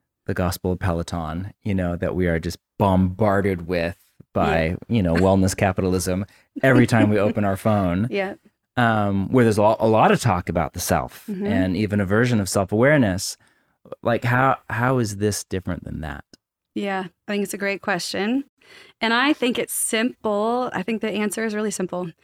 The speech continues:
Speaker 2: I think in the self-help arena, where the self is kind of the focus and we're centered around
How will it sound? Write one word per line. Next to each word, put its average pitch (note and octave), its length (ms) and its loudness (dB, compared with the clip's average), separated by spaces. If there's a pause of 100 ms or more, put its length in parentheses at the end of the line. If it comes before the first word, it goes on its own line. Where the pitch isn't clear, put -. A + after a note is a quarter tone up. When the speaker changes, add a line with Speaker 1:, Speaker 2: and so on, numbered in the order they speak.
(400)
Speaker 2:
I A3+ 100 2
think C4 280 0
in A#3+ 80 0
the G#3+ 80 0
self-help A#3+ 720 -2 (840)
arena, G3 540 -2 (480)
where G#3 240 -2
the G3+ 100 -4
self G#3+ 500 -2
is G#3+ 120 -4
kind G#3 160 0
of G3+ 60 0
the G3 80 -2
focus G#3+ 640 -2
and G3 160 0
we're G3 200 0
centered G#3 560 -2
around G3 520 -2